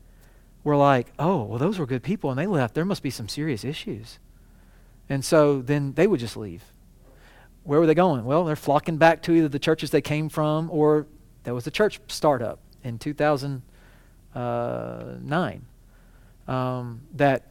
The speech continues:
hundred or so people went straight to. That was Centerpoint. Um,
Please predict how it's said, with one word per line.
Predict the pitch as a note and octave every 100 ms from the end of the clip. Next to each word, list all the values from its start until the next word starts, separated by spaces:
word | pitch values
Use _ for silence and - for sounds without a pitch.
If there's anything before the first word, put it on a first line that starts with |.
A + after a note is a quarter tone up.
| - - - - - - _ _ -
hundred | - C#3 D#3
or |
so | C3+ E3+ E3+
people | G#3+ C#3 A2+
went | C3 C#3
straight | - D#3 D#3 -
to. | G3+ A#2 G#2 _
That | -
was | -
Centerpoint. | - G3 D3+ A#2 G2 - - - - - - - -
Um, | C#3 C3+ C3+ B2 A#2+